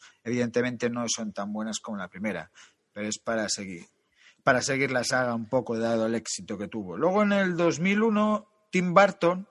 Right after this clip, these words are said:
eh, hizo un remake, que era El Planeta, o sea, se, se llamaba igual,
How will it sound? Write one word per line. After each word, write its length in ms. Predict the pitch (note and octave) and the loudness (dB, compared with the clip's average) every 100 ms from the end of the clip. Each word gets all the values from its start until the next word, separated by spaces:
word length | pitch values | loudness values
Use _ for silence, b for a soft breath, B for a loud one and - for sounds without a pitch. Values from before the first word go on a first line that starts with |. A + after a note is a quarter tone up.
| B B B B B B - | B B B B B B 0
eh, 340 | C#3+ C#3 C#3+ | 2 4 4
hizo 220 | E3 - F#3 | 4 4 -2
un 140 | E3+ | 2
remake, 720 | D#3 D3+ F#3 B2+ - - - _ _ | 2 4 4 2 -4 -12 -14 _ _
que 120 | - | -2
era 380 | D3 D#3 D#3 D3+ | 4 6 8 6
El 160 | C#3+ B2+ | 2 0
Planeta, 720 | D3+ D3 C#3 D#3 D#3 D#3+ C#3 | 2 4 2 -4 0 2 2
o 60 | B2+ | 0
sea, 280 | - C3 A#2+ | 0 0 -2
se, 600 | - B2 B2 A#2+ A#2+ A#2 | -4 -4 -4 -4 -6 -8
se 140 | B2 | -4
llamaba 280 | A#2 C3 C#3 | -2 0 0
igual, 300 | B2+ D#3 | 4 2